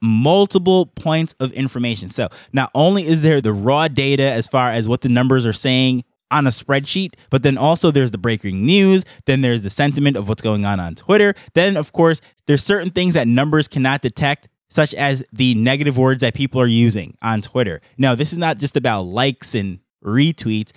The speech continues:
This might be the difference between someone using the word of extremely excited to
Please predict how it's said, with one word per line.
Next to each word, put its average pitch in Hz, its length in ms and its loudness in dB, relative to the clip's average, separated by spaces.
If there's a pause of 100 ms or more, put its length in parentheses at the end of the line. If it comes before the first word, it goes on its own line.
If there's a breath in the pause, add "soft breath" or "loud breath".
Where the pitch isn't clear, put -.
(220 soft breath)
This 170 200 0
might 180 220 0
be 156 240 0
the 120 160 -4
difference 135 320 -2
between 127 500 -4 (100)
someone 156 340 -2
using 147 260 2
the 127 80 0
word 123 300 2
of 107 320 -4 (160 soft breath)
extremely 170 680 -4
excited 180 540 0
to 160 300 2